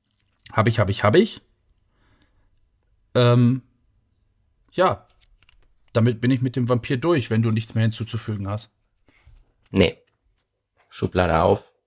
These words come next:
Speaker 1: Schublade auf. Okidoki.
Speaker 2: Schublade zu.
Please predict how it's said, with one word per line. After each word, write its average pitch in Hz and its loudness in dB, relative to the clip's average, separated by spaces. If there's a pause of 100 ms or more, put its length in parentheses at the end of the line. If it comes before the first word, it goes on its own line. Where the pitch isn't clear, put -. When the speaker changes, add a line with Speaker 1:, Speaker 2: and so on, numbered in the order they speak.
Speaker 1:
Schublade 127 -2
auf. 151 0 (100)
Okidoki. 147 -4 (4000)
Speaker 2:
Schublade 90 0 (120)
zu. 123 6